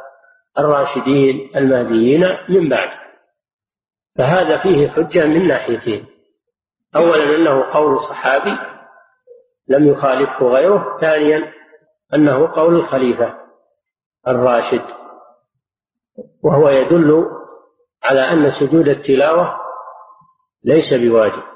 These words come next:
ففيه رد على الحنفية الذين يذهبون إلى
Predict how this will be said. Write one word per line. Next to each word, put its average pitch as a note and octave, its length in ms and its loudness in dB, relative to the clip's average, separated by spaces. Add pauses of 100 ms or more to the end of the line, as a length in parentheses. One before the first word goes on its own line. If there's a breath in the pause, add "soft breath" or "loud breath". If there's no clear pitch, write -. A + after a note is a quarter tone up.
(160)
ففيه D#3+ 420 2
رد D#3+ 280 -2 (120)
على C#3 400 -2
الحنفية A#2+ 880 -2 (800)
الذين C3 460 2 (1300)
يذهبون C3+ 600 2
إلى C3+ 440 0